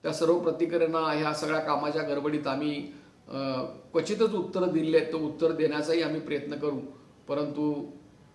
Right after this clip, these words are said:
बांधकाम कामगार आणि महाराष्ट्रातल्या या YouTube चॅनलचं जोरात स्वागत केलेलं आहे. हे, हे जे चॅनेल आहे ते बांधकाम कामगार, असंघटित उद्योगातील कामगार, आशा महिला, गटप्रवर्तक महिला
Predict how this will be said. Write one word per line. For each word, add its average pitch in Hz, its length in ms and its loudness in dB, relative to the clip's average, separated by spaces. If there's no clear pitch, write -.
बांधकाम 139 480 -2
कामगार 143 340 0
आणि 139 160 -2
महाराष्ट्रातल्या 139 800 -2
या 147 160 0
YouTube 131 320 -4
चॅनलचं 135 400 -6
जोरात 151 400 0
स्वागत 139 320 0
केलेलं 127 260 -2
आहे. 117 100 -6
हे, 160 360 2
हे 151 180 0
जे 147 160 0
चॅनेल 156 360 2
आहे 165 180 2
ते 151 580 -2
बांधकाम 165 500 2
कामगार, 165 680 2
असंघटित 165 360 2
उद्योगातील 156 580 0
कामगार, 143 500 0
आशा 156 320 -2
महिला, 139 560 0
गटप्रवर्तक 151 540 -2
महिला 127 420 -4